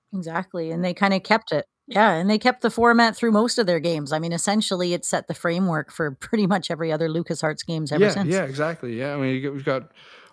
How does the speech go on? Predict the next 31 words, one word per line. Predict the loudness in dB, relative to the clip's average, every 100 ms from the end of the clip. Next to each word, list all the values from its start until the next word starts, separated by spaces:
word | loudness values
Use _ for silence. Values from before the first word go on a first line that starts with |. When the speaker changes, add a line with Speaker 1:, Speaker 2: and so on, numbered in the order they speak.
| -2
Speaker 2:
almost | 2 4 2 4
all | 4
their | 4 4
games | 2 2 2
on | 2 2
the | 0
Scum | 0 2 2
engine, | 2 2 0
and | -2
Scum | -2 -2 0
is, | -2 -4 -6
is, | -8 -8
you | -8 -6
know, | -6 -8 -12 _ _ _ _ _ _ -8
uh, | -4 -4
literally | -2 -2 -2 -2 -2
stands | 0 0 0 -2 -6
with | -4 0
the | 2
M | 4 4
and | 4
M | 4 4
in | 4
Scum | 2 0 0
is | -2
Maniac | -4 -4 -6 -8
Mansion, | -8 -10 -12 -14
so | -12 -12
there | -10
you | -10 -8
go. | -8 -8